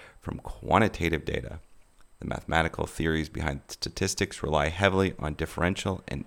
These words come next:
integral calculus, linear algebra, and probab-,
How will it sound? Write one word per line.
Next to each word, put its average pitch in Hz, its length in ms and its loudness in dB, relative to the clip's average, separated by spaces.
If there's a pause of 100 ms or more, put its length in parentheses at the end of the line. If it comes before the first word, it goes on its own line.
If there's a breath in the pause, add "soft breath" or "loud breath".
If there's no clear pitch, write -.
integral 82 440 -2
calculus, 92 760 -2
linear 69 360 -4
algebra, 78 500 -2 (720 loud breath)
and 67 320 -4 (540)
probab-, - 500 -4